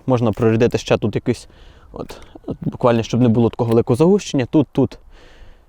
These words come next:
щіточку цю можна забрати, тут якусь так плюс-мінус, отак. Тут маємо гілочки молоді, ростуть десь якогось тут з пазухи. Все забираємо,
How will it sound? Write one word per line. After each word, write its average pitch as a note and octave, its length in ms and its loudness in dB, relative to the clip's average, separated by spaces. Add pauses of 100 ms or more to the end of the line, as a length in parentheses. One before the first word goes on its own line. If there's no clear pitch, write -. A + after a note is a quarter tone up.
(320)
щіточку - 800 -6
цю - 140 -4
можна A#2+ 300 -2
забрати, G#2 440 -2
тут A2+ 140 -10
якусь - 260 -18
так - 220 -20 (920)
плюс-мінус, B2+ 680 0
отак. - 460 -6 (160)
Тут - 160 -4
маємо G#2+ 400 -2 (880)
гілочки B2 340 2
молоді, D#3+ 400 4
ростуть C3 300 0
десь B2 200 -2
якогось A#2+ 380 -8
тут - 240 -10 (300)
з - 100 -20
пазухи. A#2+ 600 0
Все - 180 -2
забираємо, C3 600 0